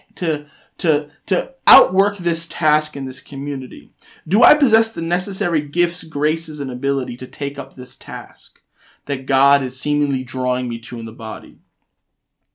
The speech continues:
And if there is gifting, calling, alignment, the next question is opportunity. Is there opportunity in this body for this right now?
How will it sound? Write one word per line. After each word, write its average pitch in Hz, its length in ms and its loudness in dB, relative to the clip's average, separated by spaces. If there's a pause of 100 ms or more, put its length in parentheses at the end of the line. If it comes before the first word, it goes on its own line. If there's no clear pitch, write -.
(800)
And 254 100 6
if 320 140 6
there 285 100 6
is 269 280 4
gifting, 196 480 -2
calling, 208 320 2
alignment, 185 420 -2
the 214 80 -2
next 240 220 -4
question - 360 0
is 269 80 2
opportunity. 285 840 -2 (880)
Is 262 260 6
there 233 280 4
opportunity 190 880 0
in 165 340 -4
this 151 180 -2
body 127 420 -4
for 127 180 -8
this 120 280 -8
right 117 240 -8
now? 107 440 -10